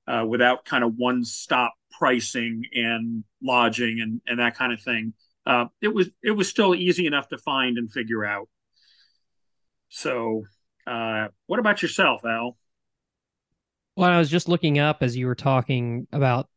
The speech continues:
Speaker 2: those two, and, and the, the Audubon Golf Trail is still something that, uh, looks like very much exists, and it's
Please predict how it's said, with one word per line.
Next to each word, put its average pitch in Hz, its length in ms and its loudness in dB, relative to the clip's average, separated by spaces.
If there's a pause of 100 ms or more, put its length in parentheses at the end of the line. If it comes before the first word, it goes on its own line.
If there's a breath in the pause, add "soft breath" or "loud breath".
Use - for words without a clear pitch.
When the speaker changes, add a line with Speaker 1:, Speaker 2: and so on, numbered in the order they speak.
(380)
Speaker 2:
those 139 440 4
two, 120 460 -4
and, 127 240 -10
and 131 220 0
the, 120 220 2 (720 soft breath)
the 151 60 2
Audubon 160 420 4
Golf 131 260 2
Trail 123 280 -2
is 120 100 -6
still 131 200 -2
something 120 420 -6
that, 113 220 -6 (960)
uh, 117 220 0
looks 131 240 0
like 131 120 0
very 131 200 2
much 123 260 0
exists, 120 540 -2
and 117 240 -6
it's - 320 -8